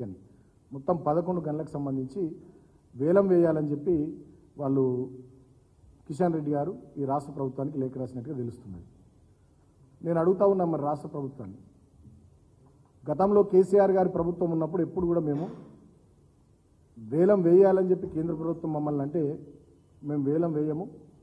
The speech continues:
డెఫినెట్‌గా మా సంస్థ సింగరేణి ఉన్నది,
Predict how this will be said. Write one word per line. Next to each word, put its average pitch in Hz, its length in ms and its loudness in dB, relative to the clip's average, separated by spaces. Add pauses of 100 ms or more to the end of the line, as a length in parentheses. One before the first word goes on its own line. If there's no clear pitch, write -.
(600)
డెఫినెట్‌గా 170 460 -2
మా 160 80 0 (120)
సంస్థ 151 200 -4 (140)
సింగరేణి 170 400 2
ఉన్నది, 147 240 0